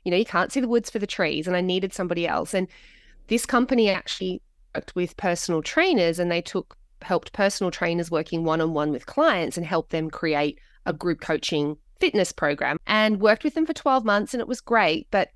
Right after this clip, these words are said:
my twelve thousand dollar investment, I got my R O I in one minute conversation. And when I said to my coach, "I just know what to do. I'm presenting my one-on-one version of my program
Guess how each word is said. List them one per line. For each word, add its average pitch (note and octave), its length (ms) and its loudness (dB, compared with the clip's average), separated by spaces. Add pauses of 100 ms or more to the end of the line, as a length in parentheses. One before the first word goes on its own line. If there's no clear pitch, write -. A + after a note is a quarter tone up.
(140)
my G3+ 260 2
twelve A#3 380 0
thousand B3 340 2
dollar G3 260 2
investment, F3+ 760 -2 (440)
I E3+ 160 0
got A#3+ 180 2
my A3+ 240 2
R F#3+ 220 2
O F3+ 120 0
I D#3 200 0
in D#3+ 240 -6
one E3 460 2 (380)
minute F3 320 0
conversation. D3+ 760 -2
And D#3 80 -4
when D#3+ 100 -2
I D#3 60 -2
said A3 320 0
to B3+ 100 -2
my G3 120 2
coach, E3 440 -2 (420)
"I A3+ 80 -2
just - 280 0
know B3 160 4
what G#3+ 200 2
to - 120 -10
do. F3 240 0
I'm G3 140 0
presenting C4+ 640 0
my F3 140 -2
one-on-one B3+ 640 2
version G#3+ 320 -2
of G3+ 100 -4
my F#3+ 120 -2
program F3+ 600 0